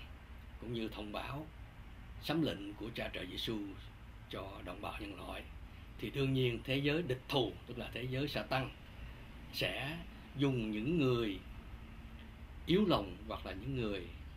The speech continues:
háo danh, hoặc là những người u mê, hoặc là những người thiếu hiểu biết, hoặc là những người cuồng tín, hoặc là họ sẽ dùng những người Việt gian, hoặc là họ sẽ dùng những người cộng sản để ám hại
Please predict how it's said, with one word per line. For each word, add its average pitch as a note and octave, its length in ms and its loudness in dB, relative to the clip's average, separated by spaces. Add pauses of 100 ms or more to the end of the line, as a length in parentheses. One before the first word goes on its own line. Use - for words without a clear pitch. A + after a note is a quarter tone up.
(220)
háo D3+ 280 2
danh, B2 280 6
hoặc G#2 160 0
là F#2 80 -6
những G2+ 220 -2
người G2+ 260 0 (680)
u C#3 80 2
mê, D3 380 6 (120)
hoặc G#2+ 180 -6
là G2 60 0
những A2 260 -2
người F#2+ 260 0 (340)
thiếu F3+ 300 8
hiểu A2 280 2
biết, G3 180 12 (220)
hoặc G#2 180 0
là F#2+ 80 -4
những G#2+ 240 -4
người G2 220 0 (160)
cuồng G2 280 -2
tín, F3+ 240 2 (640)
hoặc B2+ 220 6
là A2 300 4
họ A2 260 -4
sẽ D3+ 120 2
dùng A2+ 300 2
những C3 200 0
người A#2+ 300 6 (520)
Việt A#2+ 200 -2
gian, D#3+ 300 8 (260)
hoặc G#2+ 180 -4
là G#2 220 0
họ F#2+ 240 -8
sẽ C3+ 120 0
dùng G2+ 260 0 (520)
những C#3 200 2
người G#2 240 0
cộng A2+ 200 -2
sản C#3 320 0 (720)
để G#2+ 120 0
ám D#3+ 300 4
hại A2 340 -2